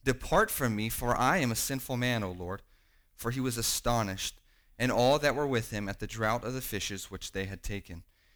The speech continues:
And so was also James and John, the sons of Zebedee, which were partners with Simon. And Jesus said unto Simon, "Fear not, from henceforth thou shalt catch men." And when they had brought their ships to land, they forsook all and followed him.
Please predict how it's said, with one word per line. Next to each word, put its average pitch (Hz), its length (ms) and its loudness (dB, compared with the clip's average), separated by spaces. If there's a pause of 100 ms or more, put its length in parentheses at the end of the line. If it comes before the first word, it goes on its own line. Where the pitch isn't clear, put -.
(260)
And 120 140 0
so 139 240 6
was 143 160 2
also 127 340 2
James 120 460 0
and 135 100 -2
John, 110 300 0
the 107 80 -2
sons 113 320 -2
of 107 100 -8
Zebedee, 95 460 -4 (400)
which 113 180 -4
were 120 100 0
partners 143 600 -2
with 104 100 -8
Simon. - 400 -10 (340)
And 123 200 0
Jesus 147 280 0
said 143 160 2
unto 147 220 -2
Simon, 110 380 -2
"Fear 165 400 -2
not, 101 320 0 (380)
from 131 200 0
henceforth 120 720 0
thou 113 160 2
shalt 113 260 -4
catch - 260 -6
men." 107 300 -2 (720)
And 123 140 2
when 123 100 6
they 127 120 6
had 123 200 -4
brought 123 300 2
their 160 100 0
ships 135 300 -2
to 139 100 -4
land, 107 320 -2
they 95 60 -4
forsook 131 560 -6
all 92 320 0 (480)
and 117 120 0
followed 92 380 -2
him. 95 300 -4